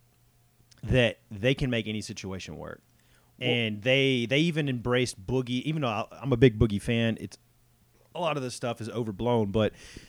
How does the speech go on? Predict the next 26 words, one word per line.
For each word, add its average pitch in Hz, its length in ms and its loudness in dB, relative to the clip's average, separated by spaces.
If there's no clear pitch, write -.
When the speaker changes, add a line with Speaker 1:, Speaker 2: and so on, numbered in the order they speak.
Speaker 1:
they 151 220 10
really 151 480 10
embraced 123 480 4
that 120 320 4
and 107 160 0
made 110 160 2
the 104 80 -2
best 117 300 -2
of 101 80 -2
it. 101 80 -2
I 104 80 -4
think 165 180 -4
they 123 100 -4
can 95 120 -8
be 87 80 -6
fine 90 320 -10
with 78 160 -12
D'Lo. 67 340 -12
Speaker 2:
Ultimately, 143 540 4
I - 20 4
think 131 320 -2
for 113 140 0
D'Lo, 107 320 4
it's 98 100 0
a 95 60 2
win. 85 480 -2